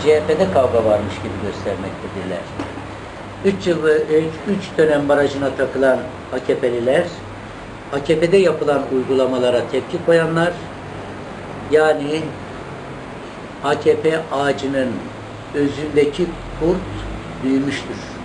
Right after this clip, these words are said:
Bu kurdu yok etmek, bu kurdu önlemek artık sprey türü ilaçlarla mümkün değildir. Bu kurt bu ağacı kemirmeye, yemeye ve kendi içinden yıkmaya doğru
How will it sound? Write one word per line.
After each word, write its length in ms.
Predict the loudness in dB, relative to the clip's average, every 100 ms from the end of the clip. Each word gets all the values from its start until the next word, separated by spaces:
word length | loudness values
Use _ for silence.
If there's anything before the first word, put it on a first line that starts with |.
| -10 -10 -10 -10 -10 -10 -2
Bu 160 | 0 2
kurdu 320 | 2 4 0 4
yok 200 | 4 6
etmek, 380 | 4 2 -2 -4 -8 -12 -12 -4
bu 200 | -4 2
kurdu 400 | 2 2 2 2 0 -8 -12 -14 -10 -2
önlemek 480 | 0 2 2 2 -2 -6 -14 -6
artık 360 | -2 -2 2 0 0 -10 -14 -14 -10
sprey 420 | -8 2 2 2
türü 140 | -2 -4
ilaçlarla 880 | -2 0 -2 0 2 2 2 0 -2 -6
mümkün 440 | -8 -6 -4 -2
değildir. 320 | -2 -4 -8 -14 -16 -16 -16 -16 -14 -12 -10 -2
Bu 60 | -2 0
kurt 180 | -2 -2 -2
bu 200 | 2 2
ağacı 320 | 2 0 -2 -4
kemirmeye, 680 | -2 -2 -2 2 2 2 -2 -8 -12 2
yemeye 560 | 2 4 4 4 2 -2 -6 -10 -10 0
ve 160 | 2 2
kendi 300 | 0 0 -2
içinden 560 | -4 -4 -2 0 0 -2 -8 -14 -16 -10 -6
yıkmaya 480 | -6 -4 0 2 4
doğru 260 | 4 4